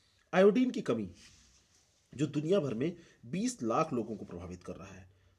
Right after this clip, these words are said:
बहुत बड़ी समस्या है ये आयोडीन की कमी। कितना कम खर्च में ये काम हो सकता है, लेकिन लोग इस पे ध्यान नहीं देते हैं, ठीक है। तो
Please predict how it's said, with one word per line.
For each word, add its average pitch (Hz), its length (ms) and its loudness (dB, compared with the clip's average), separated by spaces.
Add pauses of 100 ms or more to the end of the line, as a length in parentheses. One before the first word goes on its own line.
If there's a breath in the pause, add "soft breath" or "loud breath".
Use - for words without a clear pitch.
(140)
बहुत 233 300 -2
बड़ी 185 180 4
समस्या 147 380 0
है 175 180 -2
ये 90 280 -4
आयोडीन 127 380 0
की 110 140 -12
कमी। 87 240 -12 (380 soft breath)
कितना 220 260 -2 (140)
कम 208 180 4
खर्च 160 360 -2
में 92 160 -8 (220)
ये 117 140 -2
काम 143 220 2
हो 160 120 -4
सकता 113 300 -8
है, 87 200 -14 (140)
लेकिन 120 320 -8 (720)
लोग 120 200 -4
इस 131 100 -6
पे 135 120 -2
ध्यान 104 240 -4
नहीं 139 160 -4
देते 135 220 -6
हैं, 117 140 -14 (640 loud breath)
ठीक 196 140 0
है। 339 80 2 (1200 soft breath)
तो - 280 -2